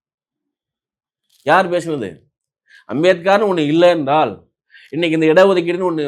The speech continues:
வந்திருக்குமா? அது எம் எல் ஏவா இருக்கலாம், எம்-, எம் பி-யா இருக்கலாம், அல்லது உள்ளாட்சி மன்ற தேர்தலா இருக்கலாம், கல்வியா இருக்கலாம், உதவித்தொகையா இருக்கலாம். அப்படிங்கிற அம்பேத்கருங்கிற ஒரு மனிதன் இல்லாம இதெல்லாம் சாத்தியமே இல்லை அப்படின்னு யாரா ஒரு வார்த்தை அவர் பேசினாரா? ஆதவ அர்ஜுனா பேசினாரா?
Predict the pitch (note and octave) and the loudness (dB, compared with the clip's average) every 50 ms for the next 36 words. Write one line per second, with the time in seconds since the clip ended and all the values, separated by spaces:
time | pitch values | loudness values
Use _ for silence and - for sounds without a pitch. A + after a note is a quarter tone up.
0 | C3+ B2+ D3 E3 E3+ E3 D3 C#3+ C3+ C3+ C#3 C#3 A2+ D#2 - _ _ _ _ _ | -6 -6 -4 -4 -4 -4 -4 -6 -6 -6 -6 -6 -8 -10 -14 _ _ _ _ _
1 | _ _ _ _ _ _ - B2 C3 C3+ C3+ D3+ F3 F3 F3 D#3+ D#3 D3+ C#3 C#3 | _ _ _ _ _ _ -6 -4 -2 -2 0 0 -2 0 0 0 -2 -2 -4 -4
2 | D#3 E3 E3 D#3 D3 D3 D3 C#3+ C#3 A2+ G#2 C#3+ D3 D#3 D3 F3 F3 D#3+ D3+ C#3 | -6 -6 -4 -6 -6 -6 -8 -8 -10 -10 -10 -8 -8 -8 -6 -4 -4 -2 -2 -4
3 | B2+ B2+ C#3 D3 D#3+ D#3+ D#3 D3+ C#3+ C#3+ D3+ D#3+ E3 D#3+ D3+ C#3 C#3+ C#3+ C#3 C3+ | -6 -8 -10 -8 -6 -4 -4 -4 -2 -2 0 0 0 -2 -2 -6 -10 -10 -10 -10
4 | C3 A#2+ C3+ C#3 D3 C#3 C#3 C3+ B2 A2+ B2 C3 C#3+ D3+ C#3+ B2+ B2 C#3 D#3 E3 | -10 -10 -8 -8 -8 -6 -8 -8 -10 -10 -10 -10 -10 -10 -8 -6 -6 -4 -4 -2
5 | E3 D#3 D3 C3 B2+ A#2 A#2+ B2 C#3 D#3 E3 D#3 C#3 C3+ D#3 E3+ E3 C#3+ C#3 C3+ | -2 -2 -4 -4 -6 -8 -10 -12 -12 -12 -12 -10 -6 -4 -4 -4 -4 -6 -8 -8
6 | C#3 B2+ A#2 A2 A2+ A2 G2+ - _ _ _ _ - - _ - A2+ B2 A2+ D3+ | -6 -8 -8 -8 -10 -14 -16 -16 _ _ _ _ -20 -18 _ -4 -4 -4 -2 0
7 | D#3+ E3+ F#3+ G#3+ G3+ F#3+ E3+ D3 B2+ B2 D3 E3 F3+ F3 D#3+ F3 E3+ F3+ F#3+ F3+ | 0 0 2 2 0 0 0 0 -2 -2 0 0 0 0 0 -2 -4 -2 -2 -4
8 | E3 C#3 B2 B2 D3+ E3 E3 D3+ C3 C3 B2 B2+ D3+ C#3 A#2+ C3+ C3+ C#3+ C#3+ C3 | -4 -4 -2 -2 -2 -2 -2 -4 -4 -6 -6 -6 -8 -10 -10 -10 -10 -12 -10 -8
9 | A#2+ B2+ C3 B2 C3 C3+ B2+ B2 C3 C#3+ C#3+ A2+ G#2 G#2 G#2+ G#2+ G#2 B2 C3+ A2+ | -6 -6 -6 -6 -6 -6 -6 -6 -6 -6 -6 -8 -8 -10 -8 -6 -4 -4 -4 -4
10 | - _ _ _ _ _ _ _ _ _ _ _ _ _ _ _ - B2 B2+ A#2 | -6 _ _ _ _ _ _ _ _ _ _ _ _ _ _ _ -6 -6 -4 -2
11 | D#3 E3+ G3+ F3 C#3+ C3+ C#3+ D3+ D#3 E3+ E3+ D3 C#3 D3+ D#3 D3+ D#3+ D#3 D#3 C#3+ | 0 0 0 0 0 0 2 2 2 2 0 0 -2 -2 -2 -2 -4 -4 -4 -6
12 | C#3 B2+ A2 C3+ C3 - B2 A2+ G#2+ G#2 A2+ A#2 G2+ F2 _ _ _ - C3 E3 | -6 -6 -6 -8 -10 -10 -10 -12 -12 -10 -12 -12 -14 -16 _ _ _ -4 -2 0
13 | F3 F#3+ E3+ D3+ C3 C3 C3+ C3+ B2+ G#2+ A#2 A2+ - G2+ G2+ G2+ G#2+ A#2+ | 2 2 2 0 0 -2 -6 -8 -10 -12 -14 -14 -14 -14 -10 -8 -6 -6